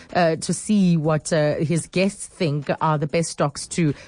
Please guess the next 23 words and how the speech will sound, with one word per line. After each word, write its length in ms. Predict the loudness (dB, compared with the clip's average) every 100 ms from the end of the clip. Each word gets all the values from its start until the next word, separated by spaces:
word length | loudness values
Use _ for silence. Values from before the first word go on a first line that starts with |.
| -6
consider 600 | -2 0 -2 -2 -2 -2 -6
at 240 | -6 -4
that 180 | -6 -6
time, 340 | -2 -2 2 0
and 100 | 2
some 140 | 0
of 60 | 0
the 100 | 2
reasons 520 | 4 2 2 0 0
they 120 | -2
put 220 | 0 -4
forward 260 | 0 0 0
as 140 | -2
to 180 | -2 -4 -4 -8
why 240 | 0 2 2
a 160 | -2
particular 480 | -4 -6 -6 -4 -4
stock 320 | -2 -2 0
is 180 | 0 0
better 280 | -2 -2 -2
than 240 | 0 0
another 420 | 0 2 2 2 0
one. 300 | -2 -4